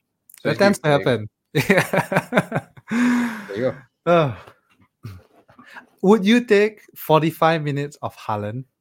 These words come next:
Speaker 2: against a team they are already winning, like, three nil or something like that? Three nil at halftime. Good. The, the opponent's defense are in shambles. Forty-five minutes of Haaland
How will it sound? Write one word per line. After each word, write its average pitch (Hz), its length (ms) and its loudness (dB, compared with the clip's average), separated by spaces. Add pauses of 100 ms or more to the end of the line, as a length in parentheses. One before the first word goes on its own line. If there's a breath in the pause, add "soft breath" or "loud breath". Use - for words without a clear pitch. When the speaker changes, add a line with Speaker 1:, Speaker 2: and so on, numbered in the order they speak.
(920)
Speaker 2:
against 139 440 -4
a 139 80 -8
team 131 260 -4
they 123 80 -4
are 107 100 -2
already 110 280 -6
winning, 107 300 -10
like, 95 360 -12
three 107 200 -10
nil 95 300 -12
or 95 60 -18
something 98 260 -14
like 92 180 -14
that? - 60 -16
Three 196 120 0
nil 208 220 0
at 180 240 4
halftime. 165 640 2 (1400)
Good. 147 300 2 (320)
The, 123 140 -10 (140)
the 113 240 -6
opponent's 127 360 -6
defense 117 420 -8
are 107 80 -4
in 107 80 -8
shambles. 110 680 -6 (220)
Forty-five 165 480 0
minutes 147 280 -4
of 120 120 -6
Haaland 117 420 -4